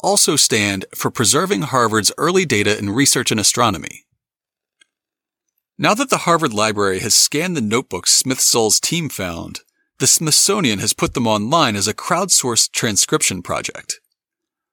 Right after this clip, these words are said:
Volunteers like you can go to the project site, spend a few minutes learning how to transcribe data tables, star charts, and sketches, then start transcribing pages.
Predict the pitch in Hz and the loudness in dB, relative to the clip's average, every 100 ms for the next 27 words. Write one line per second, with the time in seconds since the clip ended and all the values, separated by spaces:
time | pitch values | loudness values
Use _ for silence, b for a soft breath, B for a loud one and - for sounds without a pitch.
0 | _ _ 127 143 135 - 220 190 127 117 | _ _ 2 4 2 2 4 4 2 0
1 | - 196 117 98 127 113 180 202 - - | 0 2 2 2 0 2 2 0 -2 0
2 | 170 - - 85 - - - _ _ _ | 0 0 0 0 -6 -14 -20 _ _ _
3 | - - 180 170 - 139 123 110 143 127 | 0 2 2 2 0 0 2 2 2 2
4 | 113 117 107 - 120 104 - 104 95 120 | 2 0 0 2 2 2 0 -2 2 2
5 | 117 - 120 107 98 - - 120 107 110 | 2 2 0 0 0 2 4 2 2 0
6 | 95 92 - 180 147 95 87 - - _ | -2 0 0 0 0 0 2 0 -2 _
7 | b b b b 233 240 - 156 - 143 | b b b b 2 4 2 0 0 0
8 | 131 - 101 90 90 160 139 87 - - | 0 0 -2 -4 -4 0 0 -2 -2 -2